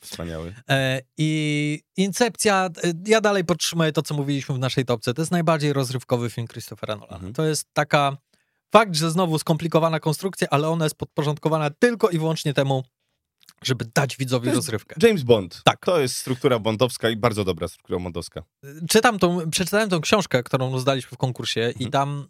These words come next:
Speaker 2: e, Nolan zwierzył się, że on bardzo, bardzo długo, bo on ten scenariusz za-, zaczął pisać dosyć wcześnie, gdzieś w okolicach Memento, e, ponieważ padł na pomysł o tych snach i o różnych poziomach i tak dalej.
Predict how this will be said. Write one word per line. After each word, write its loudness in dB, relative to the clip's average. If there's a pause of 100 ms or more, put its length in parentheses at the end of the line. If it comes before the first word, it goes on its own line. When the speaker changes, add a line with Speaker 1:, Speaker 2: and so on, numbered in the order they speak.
Speaker 2:
e, -4
Nolan 0 (360)
zwierzył 0
się, -2
że 2
on 2
bardzo, 4
bardzo 2
długo, 2 (200)
bo 4
on 2
ten 4
scenariusz 0
za-, 2 (100)
zaczął 2
pisać -2 (100)
dosyć 6
wcześnie, -2
gdzieś -6
w -4
okolicach 0
Memento, 0 (640)
e, 0
ponieważ -2
padł 0
na 0
pomysł 0
o -12
tych -6
snach -2
i -2
o -2
różnych -6
poziomach -6
i -20
tak -8
dalej. 0